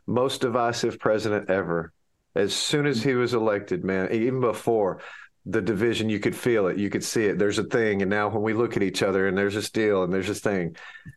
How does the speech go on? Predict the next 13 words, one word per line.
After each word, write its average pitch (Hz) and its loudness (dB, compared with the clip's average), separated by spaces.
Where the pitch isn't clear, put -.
And 117 2
then 123 2
I 113 2
asked 117 0
a, 101 2
a 92 0
couple 120 0
from 101 0
Miami 101 0
uh, 92 2
Puerto 117 0
Rican 135 0
couple. 95 -2